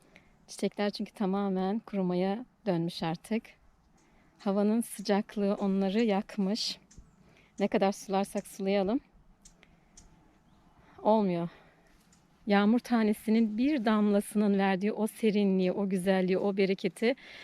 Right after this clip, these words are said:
ne yazık ki biz, e, tankları da boşaltsak diyeyim yani, o sebzelere, çiçeklere veremiyoruz. Çiçekler hep kurumuş zaten.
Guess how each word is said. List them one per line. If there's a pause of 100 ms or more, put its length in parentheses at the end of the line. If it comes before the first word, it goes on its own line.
(200)
ne
yazık
ki
biz, (540)
e, (640)
tankları
da
boşaltsak
diyeyim
yani, (800)
o
sebzelere,
çiçeklere
veremiyoruz. (1120)
Çiçekler
hep
kurumuş
zaten.